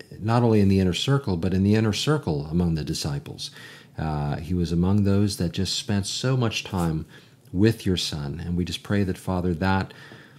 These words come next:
uh, as we, as we come to understand, uh, him and his writing through these things, help us to, insofar as we can, find ourselves drawing closer and closer to the Lord like he did.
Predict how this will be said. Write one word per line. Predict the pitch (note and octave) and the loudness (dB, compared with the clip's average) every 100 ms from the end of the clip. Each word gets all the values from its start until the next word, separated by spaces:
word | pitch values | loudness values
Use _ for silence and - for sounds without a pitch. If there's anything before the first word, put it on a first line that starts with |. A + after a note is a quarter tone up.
| - - | -16 -8
uh, | E2 | -4
as | - B2 G2 | 4 4 4
we, | A2 G#2 F#2 F#2 - - - - - | 4 4 4 -2 -12 -20 -20 -20 -12
as | A2+ G2+ | -4 -2
we | G#2 | -2
come | - C3+ B2+ | 0 2 2
to | |
understand, | G#2+ G#2+ F#2 - - A#2 A2 E2+ D2+ D2 - - - | 2 2 2 0 -4 -2 0 0 -2 -6 -10 -18 -14
uh, | E2+ D#2 D2 E2 - - - - - - | -10 -6 -6 -8 -12 -20 -20 -20 -20 -20
him | - C3+ A2 D2 D2+ E2 | 0 4 4 2 -4 -2
and | F2+ | -2
his | F2 D#2+ | 0 -2
writing | D#2+ F#2 G2 F#2+ C#2 C2 - | -2 0 0 0 -2 -6 -12
through | - A2 | -2 0
these | F#2 E2+ - | 2 0 -2
things, | - E2+ D#2 D2 - - - - | -4 -4 -4 -10 -14 -18 -20 -10
help | - B2 B2 | 0 0 2
us | A#2 D#2+ - - | 0 0 -4 -6
to, | - F#2 F2+ E2+ | 0 0 0 0
insofar | A2+ B2+ C3 A#2+ - A#2 | 0 0 0 -2 0 0
as | A2+ | 0
we | G2 | -2
can, | F#2+ - C3+ E2+ D#2+ | -4 -2 -2 -2 -4
find | - G2+ G2+ | -6 -2 0
ourselves | F#2+ E2+ - F2+ D#2+ | -2 -2 -2 -2 -2
drawing | - E2+ E2 | -2 -2 -2
closer | - F#2 F2 - | -4 -4 -4 -2
and | E2+ | -4
closer | - D#2+ C#2+ - C#2+ - - - - - | -4 -8 -6 -8 -10 -12 -20 -20 -20 -8
to | D#2+ | -4
the | E2 | -4
Lord | D#2 D2+ D2+ | -4 -6 -6
like | D2 - | -6 -6
he | D#2 | -8
did. | - D#2+ F2 | -8 -12 -14